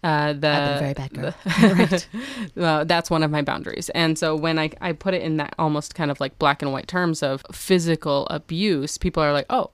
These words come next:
Speaker 1: oh, so boundaries are, like, serious." And I'm like, "Yeah,
Speaker 3: Mm-hmm.
Speaker 1: they can be really serious." Uh, and they could also be,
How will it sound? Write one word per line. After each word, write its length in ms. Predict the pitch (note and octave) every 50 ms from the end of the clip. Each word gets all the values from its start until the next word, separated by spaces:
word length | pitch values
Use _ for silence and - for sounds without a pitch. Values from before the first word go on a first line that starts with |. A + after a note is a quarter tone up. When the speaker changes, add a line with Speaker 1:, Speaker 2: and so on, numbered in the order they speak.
| _ _ _ _ _ -
Speaker 1:
oh, 100 | - F3
so 120 | D#3+ F3+ E3+
boundaries 420 | D#3 E3+ E3+ E3+ E3 D#3+ D3+ D3
are, 140 | D3+ C#3+ C3+
like, 300 | C3 - - - - -
serious." 920 | - - - - E3+ D#3+ D#3 C#3 - - - - - - - - - - -
And 80 | G3 G#3
I'm 40 |
like, 160 | A#3 A#3+ F#3 F3
"Yeah, 220 | F4+ G4+ F4+ A3
Speaker 3:
Mm-hmm. 80 | F3+ F3+
Speaker 1:
they 120 | E3 E3
can 260 | - - A#3+ D4 C#4+
be 160 | G#3+ F#3+ F3+
really 320 | E3 D#3+ E3 D#3 D#3 D#3 D#3
serious." 720 | D#3 - - C#4 C#4 G3 D3 C#3 C#3 C#3 C#3+ - - - - - - - - - - - -
Uh, 40 | F3 E3 E3 E3 E3 -
and 160 | G#3 A#3 B3
they 60 | B3
could 120 | A#3 B3 A#3
also 220 | G#3+ G#3+ - - F#3+
be, 520 | E3 F#3 F#3 F3+ F3 E3+ E3+ E3+ E3 D#3+